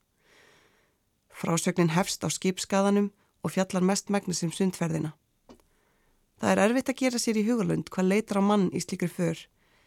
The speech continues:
en Einar setur aðalpersónu bókarinnar í spor Guðlaugs og leggur honum hugsanir og orð í munn. Í stórslysabálki Einars fær höfundur ekki einungis innblástur frá raunverulegum atburðum,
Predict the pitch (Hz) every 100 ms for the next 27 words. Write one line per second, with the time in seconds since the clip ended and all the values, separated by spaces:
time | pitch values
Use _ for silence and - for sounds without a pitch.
0 | _ _ - 196 190 233 247 202 185 185
1 | 190 208 214 - 208 196 170 160 190 208
2 | 208 160 - 185 208 - 156 170 - -
3 | _ - 190 208 214 190 185 175 196 -
4 | 175 165 170 185 170 151 - 196 175 160
5 | - _ _ _ _ _ _ _ _ _
6 | _ _ _ _ _ _ _ - - _
7 | 208 190 247 254 - 262 247 240 - 233
8 | 175 165 - - 208 190 208 202 196 -
9 | 196 190 214 202 - 180 180 196 - -
10 | 185 165 175 196 196 185 175 175 156 -
11 | 180